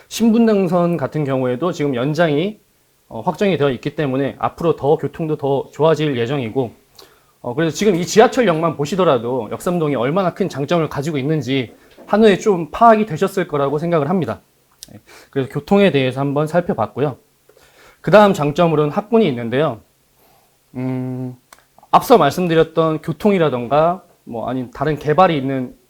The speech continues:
이런 호재들 같은 부분에는 다른 지역에서도 일어날 수 있는 충분한 장점, 그런 충분한 장점이 될 수 있는 부분들인데, 어, 강남의 팔학군이 모여 있다는 점은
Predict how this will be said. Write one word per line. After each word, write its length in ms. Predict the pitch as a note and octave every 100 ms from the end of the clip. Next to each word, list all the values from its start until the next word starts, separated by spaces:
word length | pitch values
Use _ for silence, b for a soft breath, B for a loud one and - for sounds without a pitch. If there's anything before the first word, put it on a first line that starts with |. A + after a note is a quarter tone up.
| _ -
이런 160 | C#3+ C#3
호재들 360 | G#3 A#3 F#3+
같은 260 | D3 - C#3
부분에는 640 | B2 B2 C3 B2 E3+ G#3+ G#3+ B B
다른 320 | - F3 G#3+ F#3+
지역에서도 480 | E3 D3 C3+ B2+
일어날 320 | B2+ D#3 D#3 C3+
수 120 | C#3+
있는 160 | C3 C3
충분한 360 | A3 G#3 F#3
장점, 400 | - C#3+ F3+ E3 -
그런 260 | D3+ C3+
충분한 340 | - A#3 A3 F#3
장점이 360 | C#3 C#3+ F3
될 120 | C3 C3
수 100 | D#3
있는 160 | C#3+
부분들인데, 760 | C3 C3+ F3 C3 G#2+ A2 B2 - B B B B B
어, 140 | C3 -
강남의 500 | D#3+ F3+ G#3+ G#3 G#3+
팔학군이 560 | A#3 A#3+ - G3+ G3+
모여 260 | B2 C#3+ F3+
있다는 400 | F3+ F3 D#3+ C#3+
점은 520 | B2+ C3 F3 A3 A3